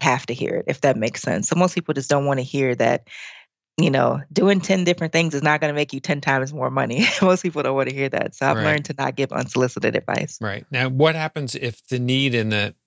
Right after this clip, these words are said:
Speaker 2: in the marketplace of the niche that you've chosen just isn't that strong?
Speaker 1: That's a possibility. There, throughout the, the, over the last several years, the rate of foreclosures has, has been pretty low, honestly, before this, the pandemic started. So it's been relatively,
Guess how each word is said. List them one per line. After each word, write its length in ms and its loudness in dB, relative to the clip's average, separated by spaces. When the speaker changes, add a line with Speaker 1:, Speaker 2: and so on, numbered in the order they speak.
Speaker 2:
in 140 2
the 80 0
marketplace 720 0
of 180 -2
the 100 2
niche 360 2
that 80 -2
you've 260 -2
chosen 480 -2
just 380 -8
isn't 320 2
that 160 0
strong? 540 -2
Speaker 1:
That's 300 2
a 40 0
possibility. 640 0
There, 260 2
throughout 380 2
the, 340 2
the, 140 -4
over 140 0
the 60 4
last 280 2
several 240 -2
years, 380 0
the 100 2
rate 180 4
of 60 -2
foreclosures 640 0
has, 300 2
has 160 2
been 540 2
pretty 280 4
low, 500 2
honestly, 400 0
before 600 0
this, 220 -2
the 100 -2
pandemic 520 0
started. 320 2
So 180 2
it's 120 2
been 240 2
relatively, 760 0